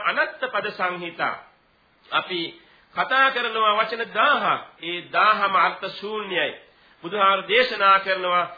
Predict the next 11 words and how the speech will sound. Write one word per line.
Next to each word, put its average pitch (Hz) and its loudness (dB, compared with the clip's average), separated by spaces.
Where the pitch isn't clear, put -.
ඒකං 202 2
අත්ත 180 -2
පදං 185 -4
සෙය්‍යෝ 175 -6
යං 180 2
සුත්වා 180 -4
උපසම්මති. 165 -6
අපිට 285 -6
පුළුවන්කම 226 -4
තිබෙනවා 202 0
නම් 196 -2